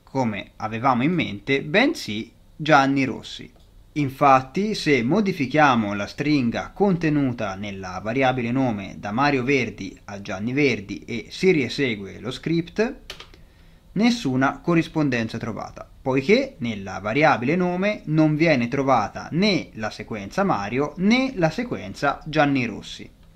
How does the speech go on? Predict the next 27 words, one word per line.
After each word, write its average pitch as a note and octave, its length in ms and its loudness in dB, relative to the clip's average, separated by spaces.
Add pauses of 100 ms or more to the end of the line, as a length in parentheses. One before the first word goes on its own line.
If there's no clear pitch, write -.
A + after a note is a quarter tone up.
(140)
Per A#2+ 300 2
risolvere A2 1000 0
il G2 160 -8
problema E3+ 640 2
basta C#3+ 500 2
racchiudere A2 640 -4
le B2+ 140 0
alternative B2 880 -4
tra E3+ 180 0
parentesi A#2+ 580 -2
tonde. G#2 440 -12 (600)
In A#2+ 120 -4
questo A#2 300 -2
modo G#3 580 4
andiamo A#2 580 2
a G2 60 -2
definire B2 640 0
con A2 240 -8
precisione G3 800 -2
cosa F3+ 420 6
deve A2+ 320 -2
essere G2+ 340 -8
considerata G#2+ 960 -4
alternativa C3 960 -2
e - 180 -2
cosa B2 300 -2
non. F#2 260 -12